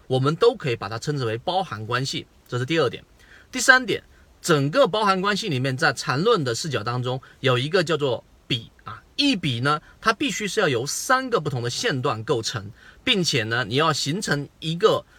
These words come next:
呃，一个线段，或者说是一笔的话呢，连贯上来是不能有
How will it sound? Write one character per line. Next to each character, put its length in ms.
呃， 360
一 120
个 100
线 280
段， 280
或 100
者 120
说 180
是 100
一 120
笔 340
的 80
话 220
呢， 180
连 300
贯 180
上 160
来 160
是 160
不 200
能 200
有 180